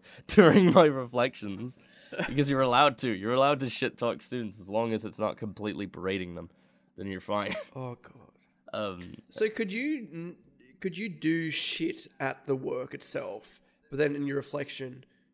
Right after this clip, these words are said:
Speaker 2: you do re-, like, you write it really well and you're really detailed, and then you'll do really well?
Speaker 1: Well, I guess. I mean, I don't know. Actually, no, no, no. No, no, no. You have to do well in the lessons, actually. You have to be punctual and you have to be on time and all that, <laughs> all that crap,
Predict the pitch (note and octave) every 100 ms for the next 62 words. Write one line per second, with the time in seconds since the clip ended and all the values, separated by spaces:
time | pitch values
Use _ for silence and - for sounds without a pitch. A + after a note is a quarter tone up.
0 | _ - B2 D3 D3+ C#3+ C#3 C3+ C3 A#2+
1 | C#3 C#3 C3+ C3+ C3+ B2 B2+ A#2+ B2 B2+
2 | B2+ B2+ C3+ C3 B2+ C#3+ - C3 E2+ F#2
3 | - _ _ _ _ C#3+ C#3+ C#3 C3+ B2
4 | C3 A#2+ A2 F#2 F#2 G3+ - A#2 G2 G2
5 | A2 G2 F#2+ - - G2 G2 F#2+ F2 -
6 | A#2+ G2+ F2+ F2 - D3 - D3 A#2+ G#2+
7 | G2 F2 - _ - G2+ F#2 E2+ E2 F#2+
8 | G#2+ G2+ F2+ E2+ D#2+ D#2+ D#2 D#2 D#2 E2
9 | E2 - - - - - A#2 A#2 G#2 F#2+
10 | G#2+ G2+ G#2 G2 F#2+ F#2 F2+ F2 F2 F2
11 | - _ - G#2+ F#2+ G2+ F#2+ F2+ G2 G#2+
12 | G2 G#2 - B2+ C3+ B2 G2 - G2 F#2